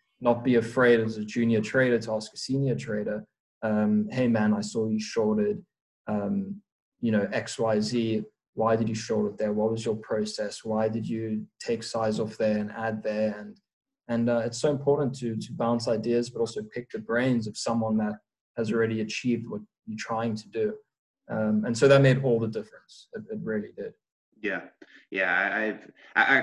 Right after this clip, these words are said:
Speaker 2: I couldn't imagine, uh, someone, you know, wanting to do it on their own as compared to being a part of, you know, a group or a community. I've just seen the benefits myself, like being mentored by, by J J on here and just talking with other traders throughout the day.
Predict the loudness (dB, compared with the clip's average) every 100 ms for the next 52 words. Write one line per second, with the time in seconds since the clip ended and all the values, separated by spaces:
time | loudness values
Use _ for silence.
0 | 2 0 4 6 6 8 8 6 2 2
1 | 2 -2 -6 -6 -10 -10 -16 -20 -20 -20
2 | -14 -6 0 2 2 2 2 2 2 2
3 | -2 -2 2 4 2 -2 -2 0 2 2
4 | 0 0 2 0 -2 -8 0 2 2 -2
5 | -2 -2 -4 -8 -4 -2 -2 -4 -2 2
6 | 2 2 -4 -6 -6 -8 -8 -4 -2 -2
7 | -2 -2 0 0 -2 -4 -4 -2 0 0
8 | 0 -4 -4 -4 -2 -2 -2 -6 -6 -8
9 | -6 -4 -4 -4 -4 -2 -2 -2 -4 -4
10 | 0 0 0 -2 0 0 2 0 0 0
11 | -2 -2 -2 0 2 2 -2 -20 _ _
12 | _ -8 -6 0 2 2 0 0 -2 2
13 | 2 2 0 -2 -2 -2 -6 -2 0 2
14 | -2